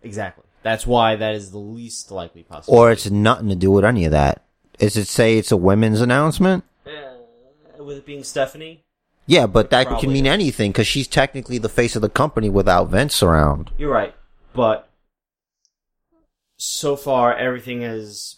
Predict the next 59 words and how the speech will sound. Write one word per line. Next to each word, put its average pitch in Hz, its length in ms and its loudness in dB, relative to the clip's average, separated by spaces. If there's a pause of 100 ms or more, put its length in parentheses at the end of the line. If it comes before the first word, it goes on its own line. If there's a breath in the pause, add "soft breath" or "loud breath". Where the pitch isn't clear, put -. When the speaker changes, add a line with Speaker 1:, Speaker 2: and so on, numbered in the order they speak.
Speaker 1:
been 104 280 -14
leaning 101 240 -16
towards 92 320 -14
the 90 80 -20
women. 80 220 -20 (300)
Speaker 2:
I 113 100 6
think - 220 -4
it 123 100 0
might 110 180 2
have 104 160 2
something 95 260 -4
to 90 60 -2
do 87 160 2
with 82 160 2
the - 60 -4
main 80 200 2
event. 67 340 0 (1900)
Speaker 1:
Let 101 120 -20
me 104 100 -20
see. - 200 -20 (300)
Let 104 100 -20
me 104 60 -20
see 107 240 -20
what 95 240 -20
else - 560 -20
was - 120 -20
Speaker 2:
Well, 131 300 6
we're 139 140 4
Speaker 1:
speculated. 170 440 0
Speaker 2:
segueing 170 40 0
into 156 160 -2
news 170 260 4
then. 78 360 0 (120)
Doesn't 110 240 2
Speaker 1:
We - 20 4
Speaker 2:
matter. 95 300 4
Speaker 1:
are - 100 -4
Speaker 2:
We 127 100 0
Speaker 1:
segueing 123 40 -10
Speaker 2:
talked 165 220 2
Speaker 1:
into - 100 -6
Speaker 2:
about 87 280 2
Speaker 1:
news. 76 100 -2
Speaker 2:
it. - 60 -10 (120)
We 104 140 -6
talked 131 260 -2
about 113 340 0 (580)
the 98 100 0
Asuka 95 380 -4
fight, 98 280 0
so 98 100 2
we 104 60 6
don't 110 160 4
have 113 120 0
to 117 60 -6
talk 113 220 0
about 110 200 2
it 107 60 0
later. 85 360 2